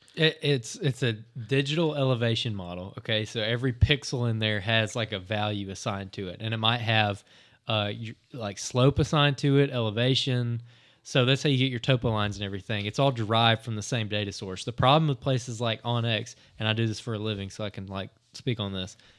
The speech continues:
The problem with places like onX is they use a nationwide data set,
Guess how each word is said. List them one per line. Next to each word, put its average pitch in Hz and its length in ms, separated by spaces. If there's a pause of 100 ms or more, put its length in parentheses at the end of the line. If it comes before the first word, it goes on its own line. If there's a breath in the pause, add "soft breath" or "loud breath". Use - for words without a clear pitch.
(160 soft breath)
The - 40
problem 127 220
with 131 80
places 120 360
like 120 140
onX 117 480
is 113 120
they 117 100
use 110 180
a 107 60
nationwide 113 840
data 113 260
set, 92 360